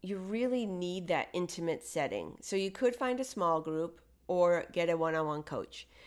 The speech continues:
There are so many great coaches out there. You can do research. You can ask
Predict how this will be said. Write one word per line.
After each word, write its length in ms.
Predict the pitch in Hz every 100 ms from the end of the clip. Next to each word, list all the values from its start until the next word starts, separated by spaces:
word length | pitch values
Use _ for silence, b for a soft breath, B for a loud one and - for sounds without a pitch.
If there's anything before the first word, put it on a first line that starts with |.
| B B
There 360 | 156 190 226 -
are 600 | 175 170 151 160 202 214 b b b
so 280 | - 190 180
many 220 | 202 214
great 280 | 185 185 180
coaches 760 | 180 175 202 202 202 208 - b b b -
out 280 | 185 190 190
there. 500 | 208 196 196 202 214
You 100 | 175
can 120 | 170
do 140 | 165 160
research. 600 | 170 214 - 208 208 -
You 60 |
can 140 | 175 165
ask 260 | 151 156